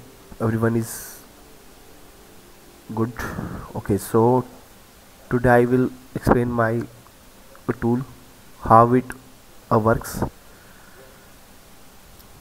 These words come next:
So my tool is I K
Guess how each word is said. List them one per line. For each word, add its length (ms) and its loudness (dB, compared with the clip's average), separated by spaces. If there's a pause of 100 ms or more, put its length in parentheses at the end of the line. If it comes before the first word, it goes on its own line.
(600)
So 80 0
my 240 6 (400)
tool 160 4
is 400 -2 (960)
I 140 6
K 280 2